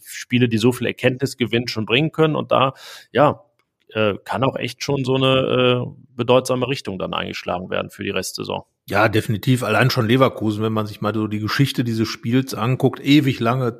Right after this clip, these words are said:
Speaker 2: äh, gegen Leverkusen schon nicht mehr gewonnen. Ähm, zugleich aber auch ein Gegner, bei dem man immer wieder diese, diese Spiele hatte, die eine Richtung vorgegeben haben. Es ging um die Champions League, es ging um Europa. Gladbach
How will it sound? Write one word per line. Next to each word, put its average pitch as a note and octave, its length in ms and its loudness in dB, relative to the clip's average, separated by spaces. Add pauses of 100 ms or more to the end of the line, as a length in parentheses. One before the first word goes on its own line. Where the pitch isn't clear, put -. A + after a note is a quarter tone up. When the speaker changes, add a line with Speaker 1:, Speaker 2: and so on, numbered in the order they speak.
(140)
Speaker 2:
äh, A2 420 0
gegen A2 220 -4
Leverkusen A#2 560 0
schon A2+ 260 -2
nicht A#2 160 -6
mehr G2+ 120 0
gewonnen. A2 520 -2 (400)
Ähm, A#2 400 -2
zugleich A#2+ 540 4
aber A#2+ 160 4
auch A#2+ 180 4
ein A#2 160 0
Gegner, B2+ 340 0
bei A2 240 0
dem A#2 160 -2
man A#2 140 -2
immer C3 300 2
wieder A#2+ 200 4
diese, A2+ 360 0
diese G#2+ 240 -4
Spiele A#2 340 0
hatte, A#2 240 2
die G#2+ 140 0
eine A2 160 0
Richtung A#2 280 -2
vorgegeben G2 600 0
haben. F#2+ 160 0
Es G#2+ 100 -10
ging B2 160 0
um A2+ 140 0
die G2+ 100 -8
Champions G#2+ 480 -4
League, G#2 180 -4
es A2 160 0
ging B2 200 2
um G#2+ 60 2
Europa. G#2+ 640 4
Gladbach A2 420 -4